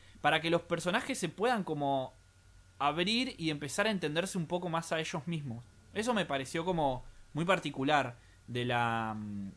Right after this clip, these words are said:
de la, de la película. O sea, para mí es como un momento bisagra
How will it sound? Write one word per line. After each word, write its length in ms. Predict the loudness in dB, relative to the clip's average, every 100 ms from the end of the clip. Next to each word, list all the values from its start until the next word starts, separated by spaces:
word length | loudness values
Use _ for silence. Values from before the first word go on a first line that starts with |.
| -16
de 200 | -10 -6
la, 300 | -6 -6 -8
de 80 | -6
la 100 | -6
película. 400 | -4 -4 -2 0
O 60 | 0
sea, 220 | 2 2
para 180 | 4 4
mí 80 | 2
es 60 | 2
como 180 | 2
un 60 | 2
momento 360 | 4 2 4 2
bisagra 600 | 4 4 6 6 4